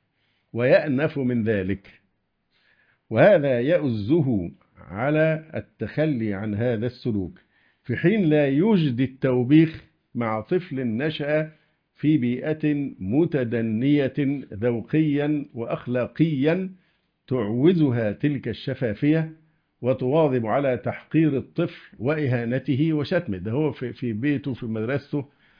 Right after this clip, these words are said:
آه، بي-، بيهان في كل مكان ويسمع، آه، أشد الألفاظ وأقبحها، آه، واضح؟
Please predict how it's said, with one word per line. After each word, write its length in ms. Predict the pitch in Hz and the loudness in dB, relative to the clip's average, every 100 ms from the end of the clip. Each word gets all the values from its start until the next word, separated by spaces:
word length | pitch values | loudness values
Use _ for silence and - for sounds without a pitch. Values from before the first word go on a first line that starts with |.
| _ _ - | _ _ -6
آه، 260 | 131 - - | -6 -6 -8
بي-، 480 | - 107 104 101 | -6 -4 -4 -4
بيهان 420 | 107 113 113 156 170 | -2 0 0 0 -2
في 160 | 139 | -2
كل 280 | - 185 160 | 0 0 2
مكان 420 | 135 117 113 82 - _ _ _ | 0 0 0 0 -8 _ _ _
ويسمع، 640 | 113 113 147 160 139 131 | -4 0 0 0 0 -2
آه، 640 | 101 - - - - 104 101 | -2 -6 -10 -10 -6 -6 -6
أشد 380 | - 151 139 117 | 2 2 2 0
الألفاظ 640 | 120 117 104 131 127 101 | 0 -2 2 6 6 2
وأقبحها، 1000 | 104 110 - - - 120 135 131 92 85 - _ _ _ _ - | -4 -6 -8 -12 -10 -2 0 0 -2 -4 -14 _ _ _ _ -18
آه، 140 | - - | -10 -2
واضح؟ 380 | 107 120 110 | 2 2 -2